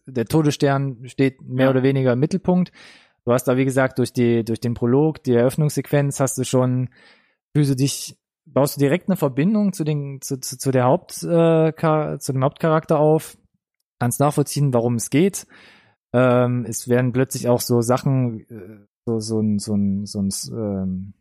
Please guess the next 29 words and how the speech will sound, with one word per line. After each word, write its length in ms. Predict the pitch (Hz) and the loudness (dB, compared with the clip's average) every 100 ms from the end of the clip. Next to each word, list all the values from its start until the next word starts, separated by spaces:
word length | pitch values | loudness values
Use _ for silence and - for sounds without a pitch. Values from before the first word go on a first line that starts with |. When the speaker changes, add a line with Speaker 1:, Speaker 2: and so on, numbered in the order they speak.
| _ _ _ | _ _ _
Speaker 1:
Plothole, 640 | 147 143 196 - 160 190 165 | 0 0 0 0 2 2 2
was 160 | 147 | 0
seit 160 | 139 - | 0 0
vierzig 280 | 165 160 147 | -2 -2 0
Jahren 160 | 139 | 0
rumschwelgte, 640 | 139 175 - 160 165 - | 2 0 0 0 0 -2
geschlossen. 440 | 156 - 147 - 131 | -6 0 0 0 -6
Warum 320 | 120 156 160 | -2 0 2
sind 140 | 147 | 2
die 60 | 160 | 2
da 120 | 147 | 2
in 80 | 147 | 2
so 80 | 139 | 2
eine 100 | 139 | 2
Luke 260 | 143 185 165 | 2 0 -2
geflogen 420 | 143 160 175 156 | -2 0 0 0
und 120 | 139 | -2
konnten 200 | 175 165 | -2 0
einfach 180 | 151 131 | 0 0
den 100 | 123 | 0
Todesstern 420 | 165 - - 120 | -2 -2 -2 -2
vernichten? 420 | 117 113 117 123 | -2 -4 -4 -4
Und 60 | 127 | 0
Speaker 2:
Ja. 60 | |
Speaker 1:
dann 80 | 185 | 2
kriegst 220 | 240 - | 2 0
du 40 | 196 | -2
erst 140 | 190 | 0
mit, 240 | 190 196 | 0 -2